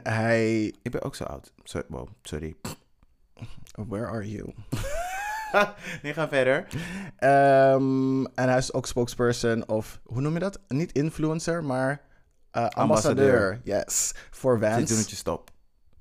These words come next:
Speaker 1: Maar girl, we moeten een podcast opnemen. Ik kan niet stoppen met praten.
Speaker 2: <laughs>
Speaker 1: Ehm, hij is uit de kast gekomen.
Speaker 2: Ik heb geen idee wie dit is. Maar hey, welkom. Is hij leuk? Is hij cute?
Speaker 1: Hij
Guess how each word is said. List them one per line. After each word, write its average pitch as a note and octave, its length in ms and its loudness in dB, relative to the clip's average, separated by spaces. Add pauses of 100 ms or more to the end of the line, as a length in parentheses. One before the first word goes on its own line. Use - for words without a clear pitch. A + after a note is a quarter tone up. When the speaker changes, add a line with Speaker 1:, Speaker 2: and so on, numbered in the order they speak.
(1160)
Speaker 1:
Maar A2+ 200 -2
girl, C3+ 140 4
we A#2+ 60 4
moeten C3 200 2
een - 100 2
podcast B2 240 0
opnemen. E3 340 4
Ik B2 60 4
kan D3 100 4
niet D3+ 100 4
stoppen B2 280 0
met G#2 120 -4
praten. F#2+ 440 -4
Speaker 2:
<laughs> - 80 -18 (540)
Speaker 1:
Ehm, A#2+ 600 4 (540)
hij C3+ 120 0
is - 60 2
uit F3+ 80 2
de D#3+ 40 0
kast F3 160 -2
gekomen. A2+ 460 -4 (1080)
Speaker 2:
Ik G2+ 120 -14
heb G2+ 160 -10
geen - 360 -14
idee E2+ 160 -12
wie E2 80 -14
dit E2 140 -16
is. E2+ 160 -14
Maar G2+ 140 -8
hey, A#2 320 -2
welkom. A2 400 -2
Is G#2 80 -4
hij A#2+ 80 -2
leuk? G#2+ 260 -2
Is A#2 60 -10
hij A2+ 100 -8
cute? G2 400 -6
Speaker 1:
Hij - 80 -12